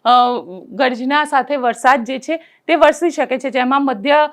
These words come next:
અ, ગુજરાત પણ છે, ઉત્તર ગુજરાત પણ છે, કારણ કે ધીરે ધીરે જેમ જેમ આગળ જતું જશે તેમ તેમ અમે તમને હવામાનની અપડેટ આપતા રહીશું.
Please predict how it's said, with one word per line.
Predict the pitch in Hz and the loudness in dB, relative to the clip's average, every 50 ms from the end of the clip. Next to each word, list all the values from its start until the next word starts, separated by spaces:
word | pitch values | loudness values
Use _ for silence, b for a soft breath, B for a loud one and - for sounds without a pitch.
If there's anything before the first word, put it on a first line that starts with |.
| b b b b b _ | b b b b b _
અ, | 247 262 | 2 2
ગુજરાત | 269 226 277 277 214 240 285 294 302 294 | 2 0 -4 -6 -2 2 2 2 2 2
પણ | - 311 311 | -2 -4 -4
છે, | 294 302 330 | -2 -4 -4
ઉત્તર | 294 269 247 - _ 311 311 311 | -4 -4 -6 -2 _ 2 2 2
ગુજરાત | 247 302 - 277 294 294 302 294 - | 0 -4 -2 4 4 4 4 4 0
પણ | 330 311 320 | -2 -2 0
છે, | 294 330 | -2 -2
કારણ | 330 302 247 226 262 262 | 2 2 2 2 0 -4
કે | 262 285 | -4 -6
ધીરે | 214 233 254 262 285 | -6 -4 -4 -4 -4
ધીરે | 220 285 269 277 262 | -4 -4 -4 -4 -4
જેમ | 247 269 262 254 247 | -4 -4 -4 -4 -4
જેમ | 247 285 277 277 | -4 -4 -4 -2
આગળ | 254 226 254 269 254 | -2 -2 -2 -4 -4
જતું | 269 247 254 277 294 | -4 -6 -6 -8 -8
જશે | 262 294 285 - 302 | -8 -10 -8 -8 -6
તેમ | 254 285 262 247 | -4 -4 -4 -2
તેમ | 262 269 262 269 | -4 -4 -4 -4
અમે | 254 262 262 | -4 -4 -4
તમને | 262 254 262 262 277 | -4 -4 -4 -6 -6
હવામાનની | 233 240 214 226 226 233 247 254 269 269 277 285 | -8 -6 -4 -4 -2 -2 -2 -4 -4 -6 -6 -4
અપડેટ | 277 240 185 180 196 254 285 285 | -4 -4 -4 -4 -6 -6 -4 -2
આપતા | 294 214 185 - _ - 302 285 | -2 -2 -2 -2 _ 0 0 0
રહીશું. | 254 226 208 - - 392 415 b | 0 -2 -6 -6 -8 -8 -8 b